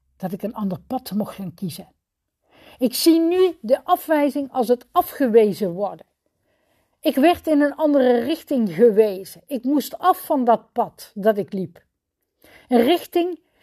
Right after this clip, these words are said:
die ik eigenlijk in eerste instantie niet wilde en vooral ook niet zag, omdat ik als haas in het anti-afwijssysteem leefde.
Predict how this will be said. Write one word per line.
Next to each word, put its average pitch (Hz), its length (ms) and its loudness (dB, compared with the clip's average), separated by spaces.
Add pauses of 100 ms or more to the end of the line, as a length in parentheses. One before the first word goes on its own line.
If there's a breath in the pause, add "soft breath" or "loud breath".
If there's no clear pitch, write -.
(160)
die 262 140 0
ik 277 80 -2
eigenlijk 320 420 0
in 311 60 -2
eerste 320 240 -2
instantie 277 520 -2
niet 247 220 0
wilde 269 320 -2
en 214 180 -4
vooral 277 320 2
ook 233 120 0
niet 220 260 -4
zag, - 520 -6 (280)
omdat 285 360 -2
ik 277 160 -6
als 240 180 -4
haas 254 640 -4 (200 soft breath)
in 285 160 0
het 269 180 0
anti-afwijssysteem 247 1300 -2 (400)
leefde. 214 640 -2